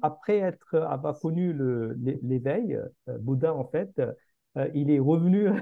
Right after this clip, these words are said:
<laughs> dans la vie sociale normale pour justement, euh, transmettre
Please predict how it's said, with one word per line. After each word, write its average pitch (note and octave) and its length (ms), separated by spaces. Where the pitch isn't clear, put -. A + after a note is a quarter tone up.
<laughs> A#3 380
dans F3+ 100
la D3 140
vie D3+ 160
sociale D#3 480
normale D3 680
pour D3 100
justement, D#3 720
euh, C3 80
transmettre D#3 640